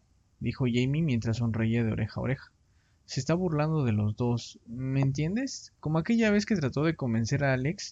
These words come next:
de que Michelle estaba colada por él. De aquello nos estuvimos riendo semanas." Nick sonrió en contra de su voluntad. Colin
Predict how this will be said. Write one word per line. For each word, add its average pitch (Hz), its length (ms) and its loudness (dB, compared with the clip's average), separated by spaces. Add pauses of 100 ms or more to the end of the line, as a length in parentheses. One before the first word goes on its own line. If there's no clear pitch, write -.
de 131 120 -2
que - 120 -4
Michelle 151 500 -2 (140)
estaba 175 360 -2
colada 120 440 0
por 120 160 -2
él. 113 160 -2 (680)
De 120 100 -2
aquello 175 300 0
nos 131 160 0
estuvimos 135 480 -2
riendo 147 340 0
semanas." 123 760 -4 (520)
Nick 165 320 2 (180)
sonrió 127 480 2
en 147 80 0
contra 139 300 0
de 113 80 2
su 117 120 -6
voluntad. 113 480 -2 (1000)
Colin 151 420 4